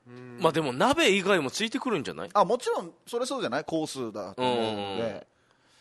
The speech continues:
Speaker 2: 一万八千円で料理か。
Speaker 3: 料理にかけれる値段ってみんなそれぞれ違うと思うんですけど、
Speaker 2: うん。
Speaker 3: どれぐらいっすか？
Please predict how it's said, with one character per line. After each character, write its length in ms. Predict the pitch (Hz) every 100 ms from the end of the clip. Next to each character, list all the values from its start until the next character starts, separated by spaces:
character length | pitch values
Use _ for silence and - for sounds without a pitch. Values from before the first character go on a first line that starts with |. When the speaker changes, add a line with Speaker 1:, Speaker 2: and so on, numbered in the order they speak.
| _ _ _ _ -
Speaker 2:
一 460 | 135 - - -
万 340 | 151 143 135 123
八 240 | 127 139
千 560 | - - - 156 156 151
円 240 | 139 127
で 200 | 117 113
料 340 | 117 127 131
理 120 | 127 120
か。 580 | 113 101 95 82 69 - _ _ _ _ _ _ _ _ _ 127
Speaker 3:
料 300 | 233 330 339
理 160 | 247
に 120 | 156 131
か 140 | 165
け 180 | - 170
れ 120 | 160
る 200 | 160 151 _ _ _
値 120 | 151
段 180 | 147 147
っ 20 |
て 100 | 120
み 120 | 123
ん 20 | 139
な 60 |
そ 140 | - 170
れ 60 |
ぞ 100 | 151
れ 40 | -
違 220 | 156 151
う 40 |
と 80 | 143
思 120 | 123 107
う 20 |
ん 20 |
で 80 | 98
す 80 | -
け 60 |
ど、 80 | -
Speaker 2:
う 20 |
ん。 100 | 208
Speaker 3:
ど 60 | 208
れ 100 | 190
ぐ 60 | 208
ら 120 | 214
い 40 |
っ 20 |
す 140 | 196 -
か？ 180 | 190